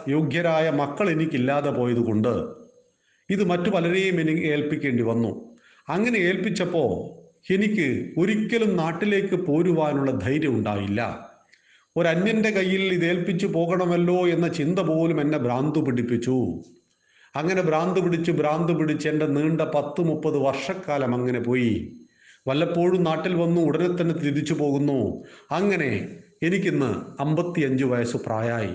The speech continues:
ഷുഗർ ഉണ്ട്, കൊളസ്ട്രോൾ ഉണ്ട്. ഇപ്പം ഞാൻ പുറകോട്ട് തിരിഞ്ഞ് ചിന്തിക്കുമ്പോൾ എൻ്റെ യൗവനം മുഴുവൻ ഞാൻ എവിടെ, ഏ,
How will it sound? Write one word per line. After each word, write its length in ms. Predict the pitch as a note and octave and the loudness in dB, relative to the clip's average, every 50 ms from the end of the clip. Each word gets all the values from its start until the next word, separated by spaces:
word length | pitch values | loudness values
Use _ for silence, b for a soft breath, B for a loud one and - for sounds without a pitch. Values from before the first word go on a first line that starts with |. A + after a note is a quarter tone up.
| - - B B B B B | -8 -12 B B B B B
ഷുഗർ 360 | - - E3+ E3+ F#3 G3+ E3+ | -4 -2 0 2 2 2 2
ഉണ്ട്, 360 | E3 E3 C#3+ C#3+ C#3 C3+ C3+ | 0 2 2 2 2 2 0
കൊളസ്ട്രോൾ 520 | C3+ C3+ C3 C#3 - - - D#3 D3+ C#3 B2+ | 0 0 0 -2 -2 -2 0 0 2 2 2
ഉണ്ട്. 180 | A#2 A#2 G#2+ | 0 0 0
ഇപ്പം 420 | A2 G2+ - - F3+ F3 - G#3+ G#3 | -2 -2 -2 -4 -4 -2 0 0 2
ഞാൻ 160 | G3+ G3 F#3 | 2 2 0
പുറകോട്ട് 540 | - F3+ E3 F3 G3 G3 G3+ G#3+ G3+ G#3 G#3 - | 0 0 0 2 2 2 2 2 2 0 0 0
തിരിഞ്ഞ് 280 | F3 D#3+ E3+ F3+ F3+ D#3+ | 0 0 0 0 0 0
ചിന്തിക്കുമ്പോൾ 640 | - D#3+ D#3 D3 E3+ - E3 D3+ C#3 C#3+ C3+ B2 G#2+ F#2+ B B B B B B F#3+ | 0 0 0 0 0 -2 -2 0 0 2 2 2 0 -2 B B B B B B -2
എൻ്റെ 180 | G#3+ A3+ A3+ B3 | 0 2 2 2
യൗവനം 580 | A3 F#3 F#3 G3 G3+ G#3 A#3+ B3+ A#3+ A3+ G#3 | 2 4 4 4 4 4 4 2 2 2 2
മുഴുവൻ 300 | G3 F#3+ F#3 F3+ F3+ E3+ | 4 4 4 4 4 2
ഞാൻ 240 | D3+ D#3 D#3+ E3 D#3+ | 2 0 0 0 0
എവിടെ, 460 | D#3 D#3 D#3+ F3 F#3 F3+ E3 C#3 - - B B B B B B B B _ _ _ - C#3+ | 2 2 2 2 2 2 0 0 -2 -6 B B B B B B B B _ _ _ -4 -2
ഏ, 280 | C#3 C3+ B2+ A2+ - | 0 0 0 -2 -2